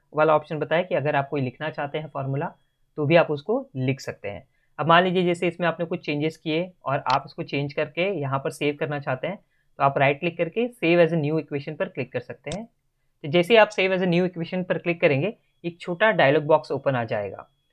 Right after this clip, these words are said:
तो उसमें आप उस फॉर्मूले को नाम दे सकते हैं, गैलरी में किस, किस नाम से सेव करना है, कौन सी गैलरी में करना है, ऑटो वाले में करना है या पेज नंबर्स में दिखाना चाहिए, हेडर फुटर में दिखना चाहिए, तो वो आप ले सकते हो वहाँ पर।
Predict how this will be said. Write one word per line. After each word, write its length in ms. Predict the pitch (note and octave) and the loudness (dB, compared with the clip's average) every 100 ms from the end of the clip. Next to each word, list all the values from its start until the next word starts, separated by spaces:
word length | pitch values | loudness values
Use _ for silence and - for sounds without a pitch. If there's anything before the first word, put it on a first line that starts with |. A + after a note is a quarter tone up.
| _ | _
तो 100 | - - | -10 -6
उसमें 260 | F3 G3 | -2 4
आप 160 | F#3+ F#3 | 4 4
उस 120 | - | -2
फॉर्मूले 280 | E3 D#3+ E3 | 0 2 2
को 80 | D#3+ | 2
नाम 320 | C#3 C#3+ E3 | 4 4 4
दे 120 | D#3+ | 2
सकते 320 | D#3 D3+ D#3+ | -2 -6 -4
हैं, 280 | D3+ D3+ C#3+ | 0 0 0
गैलरी 380 | C3 B2+ C3+ D3+ | 0 0 2 0
में 120 | D3+ C#3+ | -2 -4
किस, 180 | C#3 | -8
किस 240 | - D#3+ - | -6 -10 -6
नाम 120 | C#3 | -6
से 100 | C#3 | -8
सेव 240 | - C#3 C#3 | -6 -6 -4
करना 180 | C#3+ C#3 | -4 -4
है, 60 | |
कौन 160 | C#3 C3 | -2 -4
सी 140 | C3+ | -4
गैलरी 340 | C#3+ B2 C3+ D3+ | 0 2 2 0
में 120 | D3 | -2
करना 260 | C#3+ C3+ B2+ | -2 -2 -2
है, 240 | C3 C3 _ _ _ _ | -4 -8 _ _ _ _
ऑटो 260 | C#3 C3+ D#3+ | 0 4 6
वाले 240 | D3+ D3 | 6 4
में 100 | D3 | 2
करना 320 | C#3+ C3+ C3 C3 | 0 0 0 0
है 300 | B2+ B2 - _ _ _ _ | -2 -4 -10 _ _ _ _
या 240 | C#3 C#3+ C#3+ D#3 | 6 6 6 4
पेज 200 | D3+ D3+ | 2 2
नंबर्स 300 | C#3+ D3 D3+ | 0 0 0
में 80 | C#3+ | -2
दिखाना 280 | C#3+ C3+ | 0 -2
चाहिए, 200 | C3+ C#3 | 0 0
हेडर 220 | C3 C3+ C#3+ | 2 0 -2
फुटर 240 | D3 C#3+ | -4 -2
में 120 | C#3 | 0
दिखना 240 | C3+ C3+ B2+ | 0 -2 -6
चाहिए, 180 | C3+ | -6
तो 80 | C#3+ | -6
वो 140 | C3 C#3+ | 2 2
आप 160 | C#3 | 4
ले 100 | C3 | -2
सकते 260 | B2+ C3+ C3+ | -4 -8 -6
हो 80 | B2+ | -4
वहाँ 180 | A#2+ A#2 | -4 -4
पर। 260 | A#2+ B2 | -4 -6